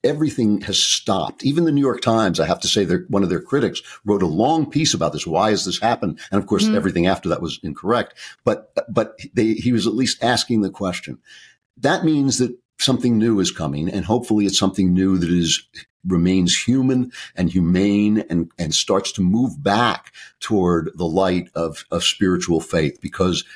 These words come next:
Speaker 1: we're not just meat puppets filled with chemistry
Speaker 2: Right.
Speaker 1: sets. We actually are
Speaker 2: Mm-hmm.
Speaker 1: something far more than that. And I understand that we had to explore this thought. Some thoughts are inevitably will be explored,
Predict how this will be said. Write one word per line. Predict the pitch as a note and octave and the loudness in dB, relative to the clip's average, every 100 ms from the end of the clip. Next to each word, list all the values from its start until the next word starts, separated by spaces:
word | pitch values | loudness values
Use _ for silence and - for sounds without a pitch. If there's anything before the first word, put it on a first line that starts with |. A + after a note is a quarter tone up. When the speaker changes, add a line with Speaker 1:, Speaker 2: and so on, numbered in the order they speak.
| - _ _ | -20 _ _
Speaker 1:
we're | C3 | 0
not | D3+ D#3+ - | 2 0 0
just | - E3 - _ _ - | -2 -2 -6 _ _ -2
meat | F#2+ F2+ | 0 0
puppets | F2 D#2+ D#2+ - - - | 0 -2 -2 -4 -4 -6
filled | - E2+ C#2+ | -2 0 -2
with | - _ | -8 _
chemistry | - F2+ E2+ G#3 | -4 0 2 0
Speaker 2:
Right. | E2 | -2
Speaker 1:
sets. | - - - | -4 -4 -4
We | E2 | -2
actually | A2 G#2+ G#2 G#2+ | 0 0 0 2
are | G#2+ G#2 | 2 2
Speaker 2:
Mm-hmm. | |
Speaker 1:
something | G2+ D#2+ F2 D#2+ F2+ - F#2 | 0 -2 -4 -6 -8 -8 -8
far | - G2 G2+ | -4 0 2
more | G2 F#2+ E2+ | 4 2 2
than | D#2+ | 0
that. | C#2+ D2 - - - - | 0 -4 -8 -18 -18 -6
And | F2 | -2
I | D#2+ | 0
understand | A#2 A#2+ B2+ - D3 D#3 B2 | 0 0 0 0 0 2 0
that | G#2+ | 0
we | F#2 | 0
had | G2+ | 0
to | G2 | -2
explore | F#2 - - A#2+ B2+ | -2 -2 0 2 2
this | F#2 D#2+ | 0 -2
thought. | - D#2+ C#2+ - | -2 0 0 0
Some | - G2+ | -2 0
thoughts | - F#2+ F#2+ - - _ - | 2 0 0 -4 -8 _ 0
are | E2 E2+ - _ _ _ _ _ | 2 0 -4 _ _ _ _ _
inevitably | C3 A2+ A#2+ A#2+ F2+ D2+ D2+ | 0 2 2 0 0 -2 -4
will | C#2+ | -2
be | D#2+ F2+ | -2 0
explored, | F2 - F#2 F#2 D2+ C#2+ | 0 -2 0 2 2 -2